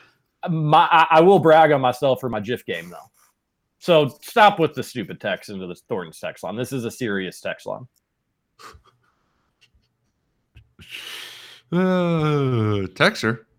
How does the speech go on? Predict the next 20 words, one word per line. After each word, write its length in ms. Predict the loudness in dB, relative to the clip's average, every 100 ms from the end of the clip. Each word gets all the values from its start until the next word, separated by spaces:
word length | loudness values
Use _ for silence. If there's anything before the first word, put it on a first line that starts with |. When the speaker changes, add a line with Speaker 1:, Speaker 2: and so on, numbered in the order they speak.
| _ _ _ 2
Speaker 2:
Thornton's 260 | 2 4
text 200 | 2 2
line 120 | 2
says, 160 | 2 2
"Toppin 400 | 2 2 2 2
earning 300 | 4 4 2
and 100 | 2
taking 260 | 2 2 0
a 60 |
lot 160 | 0 0
of 100 | -2
Brooks's 340 | -4 -6 -6
minutes 260 | -4 -4 -2
tonight. 340 | 0 0 -2 -8 _ _ _
Toppin 300 | -2 -2 0
looking 200 | 0 0
great 200 | 0 0
and 100 | 0
Keon 280 | -2 0 0
struggling. 560 | -2 0 0 -2 -4